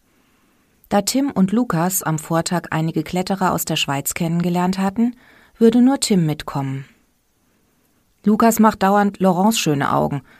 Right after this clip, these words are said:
berichtete er grinsend, als sie ins Auto stiegen. Gleichzeitig wurmt es ihn, dass sie besser klettert als er. Sie fuhren an Carpentras und Entraigues-sur-la-Sorgue vorbei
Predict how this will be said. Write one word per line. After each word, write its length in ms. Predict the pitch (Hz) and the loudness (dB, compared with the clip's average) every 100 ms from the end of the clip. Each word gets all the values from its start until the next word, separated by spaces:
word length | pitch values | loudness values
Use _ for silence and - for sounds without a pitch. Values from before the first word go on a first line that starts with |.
| _ | _
berichtete 440 | 170 160 156 160 156 | -4 -2 -2 -2 -2
er 120 | 147 | -2
grinsend, 560 | 151 156 165 185 190 - _ - | -2 -2 0 0 -2 -4 _ -2
als 220 | 156 156 | -2 -2
sie 80 | 170 | -2
ins 180 | 196 | -2
Auto 280 | - 202 170 | 0 -2 -2
stiegen. 480 | 151 - 143 135 127 _ _ _ _ _ _ _ - | -6 -4 -4 -4 -6 _ _ _ _ _ _ _ -6
Gleichzeitig 640 | 160 190 220 226 226 226 | -2 0 0 -2 0 -2
wurmt 280 | 202 226 226 | 0 2 2
es 140 | 226 - | 0 0
ihn, 240 | 220 214 | 0 2
dass 160 | 190 190 | 0 0
sie 80 | |
besser 300 | 180 170 147 | 0 0 -2
klettert 340 | 151 190 185 - | -2 -2 -2 -2
als 240 | 147 156 | -6 -6
er. 300 | - 131 147 - _ _ _ _ _ _ _ _ _ _ _ _ _ _ _ _ _ _ | -6 -6 -6 -12 _ _ _ _ _ _ _ _ _ _ _ _ _ _ _ _ _ _
Sie 160 | - 202 | -6 -4
fuhren 320 | 196 220 220 | 2 2 2
an 100 | 185 | 0
Carpentras 800 | - 170 - 151 151 - 180 190 - - _ _ - | -2 -4 -2 -4 -4 -4 -4 -4 -10 -20 _ _ -2
und 180 | 208 214 | 0 2
Entraigues-sur-la-Sorgue 1300 | 233 220 190 185 190 - 202 190 190 - 160 156 | 2 0 -2 -2 -2 -2 0 0 0 -2 -2 -2
vorbei 480 | 180 165 170 190 | -4 -2 -2 -2